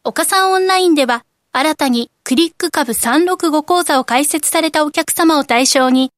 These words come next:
最大五万円のキャッシュバックを実施中です。業界屈指の格安手数料、使いやすい豊富な取引ツール、プロの投資情報を無料でご用意し、皆様をお待ちしています。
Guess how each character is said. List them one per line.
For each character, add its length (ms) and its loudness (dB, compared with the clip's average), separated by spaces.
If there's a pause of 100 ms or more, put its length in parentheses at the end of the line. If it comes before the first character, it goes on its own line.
(200)
最 300 0
大 200 0
五 140 -6
万 280 2
円 180 4
の 200 2 (160)
キ 100 -4
ャ 40 -2
ッ 40 -6
シ 200 0
ュ 20 0
バ 100 0
ッ 40 -10
ク 200 0
を 100 2
実 140 0
施 120 -2
中 220 0
で 140 2
す。 240 -4 (880)
業 240 0
界 240 -2
屈 360 -2
指 80 2
の 140 0
格 340 -6
安 260 0
手 140 -2
数 260 2
料、 360 0 (440)
使 260 -2
い 80 0
や 120 -2
す 160 0
い 80 0
豊 320 -2
富 120 -6
な 140 0
取 220 0
引 240 -6
ツ 160 -2
ー 120 2
ル、 160 -2 (460)
プ 120 0
ロ 120 2
の 140 0
投 180 0
資 160 -2
情 220 0
報 220 2
を 260 0
無 160 -4
料 200 2
で 120 -2
ご 120 0
用 200 2
意 100 0
し、 280 -2 (260)
皆 240 0
様 400 0
を 80 -2
お 80 -6
待 260 -2
ち 40 -2
し 40 -2
て 140 0
い 80 2
ま 160 2
す。 180 -6